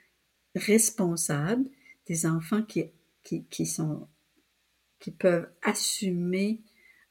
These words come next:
euh, la responsabilité de, de, de leurs actes, de leur, de leurs méfaits même,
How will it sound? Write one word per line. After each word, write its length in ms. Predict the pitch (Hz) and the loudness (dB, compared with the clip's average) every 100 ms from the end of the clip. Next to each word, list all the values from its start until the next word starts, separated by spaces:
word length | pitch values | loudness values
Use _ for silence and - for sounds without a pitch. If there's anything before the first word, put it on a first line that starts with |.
| - | -8
euh, 240 | 170 160 185 - - _ _ _ _ 185 | -4 -4 -4 -10 -14 _ _ _ _ -6
la 100 | 160 | -4
responsabilité 960 | 160 214 - 196 196 185 170 - 220 | -2 -2 0 -2 0 0 -2 0 0
de, 200 | 180 - 185 | 2 -2 0
de, 100 | 160 | 0
de 180 | 170 | 2
leurs 380 | 165 160 160 160 | 4 4 2 2
actes, 320 | 165 302 - | 2 0 -2
de 60 | 170 | -2
leur, 280 | 156 151 - - - - 202 - - - _ _ _ _ | 0 -2 -6 -12 -14 -14 -14 -14 -18 -20 _ _ _ _
de 260 | - - 185 | -12 2 6
leurs 320 | 185 202 196 | 10 10 10
méfaits 560 | 185 180 - - 180 262 | 4 0 -2 -2 2 4
même, 380 | 190 156 240 | 4 2 2